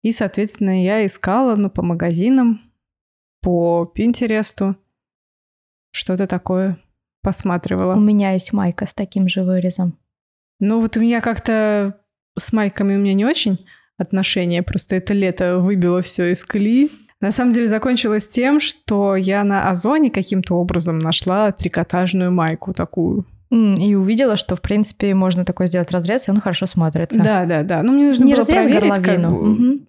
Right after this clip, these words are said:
Speaker 1: не горловину, спинку.
Speaker 2: Ну, спинку. Ну, как
Speaker 1: Да.
Speaker 2: это? Не разрез же
Speaker 1: Горловину
Speaker 2: это,
Speaker 1: на
Speaker 2: да?
Speaker 1: сп-, на
Speaker 2: Горловинку
Speaker 1: спине.
Speaker 2: на спине.
Speaker 1: <laughs> Да, да, да.
Speaker 2: Спинку.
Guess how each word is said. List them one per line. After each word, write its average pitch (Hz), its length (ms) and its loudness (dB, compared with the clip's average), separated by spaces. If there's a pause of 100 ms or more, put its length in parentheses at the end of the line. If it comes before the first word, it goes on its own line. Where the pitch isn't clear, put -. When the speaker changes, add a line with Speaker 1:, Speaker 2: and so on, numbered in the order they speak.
(160)
Speaker 1:
не 240 240 4
горловину, 226 480 0
спинку. 190 360 -2
Speaker 2:
Ну, 330 100 4
спинку. 208 580 -2 (160)
Ну, 240 100 0
как 233 140 0
Speaker 1:
Да. 202 60 0 (140)
Speaker 2:
это? 180 40 -2
Не 214 180 2
разрез 220 440 0
же 208 80 2
Speaker 1:
Горловину 226 280 2
Speaker 2:
это, 214 80 2
Speaker 1:
на 208 100 2
Speaker 2:
да? 208 40 2
Speaker 1:
сп-, 226 160 -2
на 220 140 -2
Speaker 2:
Горловинку 247 500 4
Speaker 1:
спине. 247 100 4
Speaker 2:
на 247 60 2
спине. 196 500 0
Speaker 1:
<laughs> - 40 -4
Да, 208 260 2
да, 196 160 0
да. 196 200 0 (200)
Speaker 2:
Спинку. 277 580 2